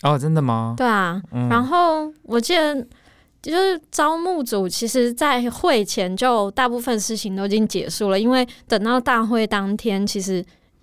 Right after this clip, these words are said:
Speaker 2: 也不会招募什么新的志工了。
Speaker 1: 嗯。
Speaker 2: 所以其实大会当天我们就是转机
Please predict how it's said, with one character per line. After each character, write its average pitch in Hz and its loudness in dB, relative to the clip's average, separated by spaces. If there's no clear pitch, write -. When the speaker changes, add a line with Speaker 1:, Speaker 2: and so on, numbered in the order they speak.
Speaker 2:
也 247 0
不 247 0
会 208 4
招 254 0
募 285 2
什 208 -2
么 185 -2
新 233 2
的 196 2
志 220 -2
工 175 -2
了。 - -10
Speaker 1:
嗯。 139 2
Speaker 2:
所 - 2
以 320 2
其 247 -2
实 254 2
大 285 2
会 285 2
当 247 2
天 240 0
我 233 2
们 180 -4
就 202 -6
是 226 -2
转 185 -2
机 185 -4